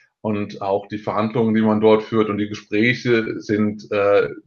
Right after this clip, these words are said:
deutlich intensiver. Man geht viel mehr in, ähm, das Verständnis füreinander. Also was hat der Fahrzeughersteller für eine Aufgabe? Was möchte er erreichen? Und wie kann unser Produkt, unser Service, den wir haben,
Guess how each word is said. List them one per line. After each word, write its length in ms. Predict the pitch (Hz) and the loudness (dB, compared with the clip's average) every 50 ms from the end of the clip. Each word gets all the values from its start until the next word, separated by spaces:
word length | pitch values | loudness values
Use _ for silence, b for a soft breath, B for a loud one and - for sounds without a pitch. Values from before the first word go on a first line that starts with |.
| - | -2
deutlich 400 | - 110 104 120 123 117 107 - | 2 4 4 6 4 2 -4 -4
intensiver. 640 | 117 110 104 113 107 104 101 110 127 135 135 127 117 | -4 -2 0 0 0 0 0 0 0 2 2 2 2
Man 240 | 110 107 107 107 107 | 2 2 0 0 0
geht 200 | 104 107 107 - | -2 -4 -4 -4
viel 180 | - 123 120 | -6 -4 -2
mehr 440 | 117 110 107 110 113 113 113 110 - | 0 0 2 2 2 2 0 0 0
in, 340 | 107 107 107 104 98 101 b b b b b b b b b b _ _ | -2 -2 -2 -4 -6 -10 b b b b b b b b b b _ _
ähm, 380 | 101 101 98 98 98 98 92 - | -6 -4 -2 -2 -4 -4 -6 -6
das 180 | - 104 - - | -6 -6 -6 -8
Verständnis 640 | - - 120 110 - - 123 123 147 151 139 135 | -2 -2 -2 -2 0 0 2 2 2 2 0 -4
füreinander. 720 | - - 135 127 127 123 123 123 131 131 127 127 120 101 87 | 0 0 2 2 2 2 2 2 2 2 4 2 2 4 4
Also 240 | 107 104 107 104 | 2 2 0 2
was 240 | - 107 113 - - | 2 2 2 2 -2
hat 240 | 120 - - _ _ | -4 -4 -4 _ _
der 260 | 110 104 104 98 - | 2 2 2 2 -2
Fahrzeughersteller 920 | - - 107 117 - - 110 - - 110 113 113 117 - - 117 113 110 107 | -4 -6 -6 -6 -4 -8 -8 -8 -4 -2 -2 -2 -2 -2 -4 -2 -2 -2 -2
für 140 | - - | -2 -6
eine 140 | 107 104 92 | -4 -2 0
Aufgabe? 340 | 80 110 - - - 107 95 | 0 0 0 0 -2 -2 0
Was 200 | 101 107 - - | -2 -4 -2 -2
möchte 320 | 107 110 123 131 - 113 | -2 -2 -2 -2 0 0
er 100 | 107 107 | 2 2
erreichen? 560 | 101 98 98 92 92 101 127 135 135 135 135 110 | 2 0 0 2 2 2 2 0 -2 -4 -6 -6
Und 200 | 101 107 - - | -6 -10 -10 -6
wie 200 | 110 120 123 _ | -8 -8 -8 _
kann 260 | - - - 113 110 | -10 -4 -4 -4 -2
unser 340 | - 120 127 135 131 113 107 | -2 -2 -2 0 0 -2 -2
Produkt, 440 | - - 110 107 123 135 135 - | -2 -8 -6 -4 -4 -4 -4 -6
unser 280 | _ 120 123 120 110 101 | _ -6 -4 -2 -2 -4
Service, 420 | - - 98 101 113 123 120 - | -2 0 0 2 2 0 -4 -6
den 140 | - 110 110 | -6 -4 -2
wir 120 | 107 104 98 | -2 -2 0
haben, 360 | 104 107 104 110 107 107 | 2 2 2 2 0 -4